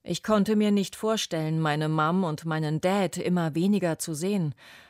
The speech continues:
Aber vielleicht würde genau das mit mir passieren, wenn ich nie heiraten oder Kinder bekommen würde.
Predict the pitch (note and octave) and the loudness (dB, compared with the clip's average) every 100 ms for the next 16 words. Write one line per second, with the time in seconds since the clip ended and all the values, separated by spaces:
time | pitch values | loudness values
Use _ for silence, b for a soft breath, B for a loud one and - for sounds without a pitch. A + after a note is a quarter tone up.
0 | B B - F3 D#3+ D3+ F3+ D#3 D#3+ E3 | B B -4 -2 0 -2 -2 0 0 -2
1 | D#3+ E3+ E3+ E3 D#3+ E3+ G3 F3+ F3 - | -2 -2 0 0 2 2 2 0 -2 0
2 | F#3 F3 D#3+ D#3 E3 - C4 C#4+ G3 D3 | -2 0 -4 -4 -6 -4 -2 2 2 2
3 | C#3+ D3 C#3 - G3 G3 F3+ F#3 F3+ E3+ | 0 -2 -2 4 6 6 4 2 0 0
4 | D#3+ - F3 D3+ D3+ D3+ D3 G#3 F#3+ E3 | -4 -2 -2 -2 -2 -4 0 4 4 4
5 | D3+ D#3 E3 D3 D3 D3 C#3+ D3+ | 0 -4 -4 -4 -4 -4 -2 -4